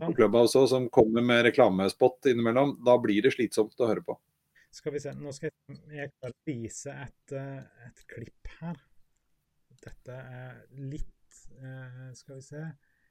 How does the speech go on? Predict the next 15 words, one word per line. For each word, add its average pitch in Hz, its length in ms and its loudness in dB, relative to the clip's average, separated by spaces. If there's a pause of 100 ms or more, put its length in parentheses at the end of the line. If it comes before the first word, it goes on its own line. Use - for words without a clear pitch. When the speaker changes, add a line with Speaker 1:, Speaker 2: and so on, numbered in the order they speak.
(220)
Speaker 2:
hvis 139 220 -20
jeg 127 220 -16
gjør 123 320 -16 (1000)
sånn. - 560 -16 (2000)
Ja. 156 120 -12 (1700)
Da, 135 120 -10
du 135 240 -12
ser 147 160 -8
skjermen 117 320 -12
min 123 160 -12
nå, 151 80 -14
gjør 135 80 -14
du 120 80 -10
ikke 127 80 -14
det? 165 80 -14